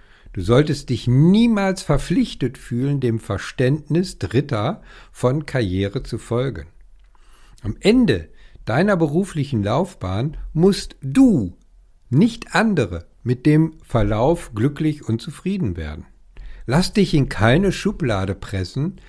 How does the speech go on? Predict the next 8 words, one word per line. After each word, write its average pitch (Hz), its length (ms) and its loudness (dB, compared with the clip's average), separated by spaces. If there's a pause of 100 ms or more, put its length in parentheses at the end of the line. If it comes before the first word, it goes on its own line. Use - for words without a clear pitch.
(160)
in 104 180 -2
der 98 240 0
du 123 140 -2
dich 113 460 -2 (120)
nicht 110 500 -2
wohlfühlst. - 920 -8 (1080)
Schritt 151 400 0
drei. 117 380 -2